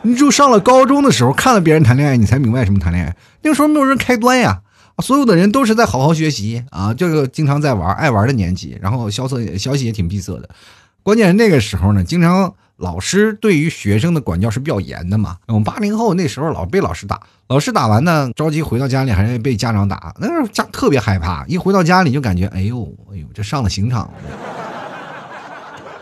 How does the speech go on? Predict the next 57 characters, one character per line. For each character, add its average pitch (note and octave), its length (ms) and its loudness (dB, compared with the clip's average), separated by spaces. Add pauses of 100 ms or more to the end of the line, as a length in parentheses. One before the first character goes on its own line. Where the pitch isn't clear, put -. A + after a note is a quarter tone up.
(220)
所 C4+ 100 0
以 B3+ 40 2
说 B3+ 100 4
不 D4+ 140 0
敢 D3 160 2
谈 G2+ 160 4
恋 B2+ 120 0
爱， A#2 200 2
也 C3 100 2
害 G#3+ 180 2
怕。 F3 280 2
那 A#3 180 -2
时 A#3 80 0
候 B3 80 2
谈 F3+ 160 -2
恋 A3+ 160 0
爱， A#3 60 0
恋 A#3 120 2
爱 A3 220 2
就 G#3+ 100 -2
跟 A3 300 -4
搞 F#2+ 240 0
什 B2+ 100 0
么 F3+ 60 -2
地 G3 140 -4
下 F#3 120 4
工 G3 220 4
作 G#3 180 4
的 A2+ 80 0
似 - 180 -6
的。 D#2+ 80 -8 (520)
啊， B2 140 -4
每 C3 160 0
次 G3 160 0
回 D#3 160 -2
到 E3+ 100 2
家 D#3 220 0
里 D#3 100 -4
还 C3 140 -4
是 C#3 80 -4
偷 D3 180 -6
偷 C#3+ 180 -2
的， C3+ 120 -2
是 G#2 60 0
吧？ A2+ 200 -2
你 G#2 220 -2
是 G#2+ 240 -6
送 B2+ 240 -2
一 B2 40 -2
个 C#3+ 80 -2
女 G#2 140 -2
生 A#2+ 180 -4
上 B2 220 -2
学 F#2+ 160 -2
呢， G#2+ 100 0
然 G#2+ 140 0
后 A#2+ 180 -4